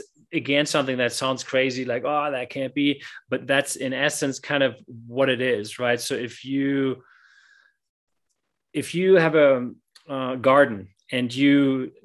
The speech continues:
take a piece of a salad, you know, of a lettuce, and then you go eat it, and it was in good soil and good energy and had good water, and you have it pretty fresh, there's still a lot of life force energy in there.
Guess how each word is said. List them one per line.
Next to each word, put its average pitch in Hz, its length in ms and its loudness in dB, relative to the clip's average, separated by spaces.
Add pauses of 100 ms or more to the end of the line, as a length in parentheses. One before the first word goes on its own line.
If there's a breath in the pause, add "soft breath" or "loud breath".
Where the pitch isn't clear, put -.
(160)
take 143 220 -2
a 143 40 -2
piece 160 320 4
of 127 160 0
a 117 40 -6
salad, 151 580 0
you 127 140 -6
know, 117 120 -4
of 117 100 -4
a 123 60 -2
lettuce, 135 560 2 (240)
and 127 140 -4
then 135 120 0
you 131 120 0
go 147 540 0 (680)
eat 185 280 -6
it, 110 280 -6
and 131 140 -6
it 131 100 0
was 139 260 0
in 127 180 -4
good 156 240 0
soil 147 520 2
and 120 320 -6
good 139 200 -2
energy 135 460 -2
and 123 80 -4
had 123 240 -6
good 127 200 -8
water, 135 380 2
and 123 240 -2
you 120 240 -4
have 131 180 -4
it 127 160 -6
pretty 127 180 -6
fresh, - 540 -2
there's - 460 -6 (100)
still - 220 -4
a 135 120 0
lot 135 100 0
of 117 120 -2
life 127 320 -4
force 131 320 -6 (140)
energy 131 420 -6
in 143 240 -6
there. 104 320 -6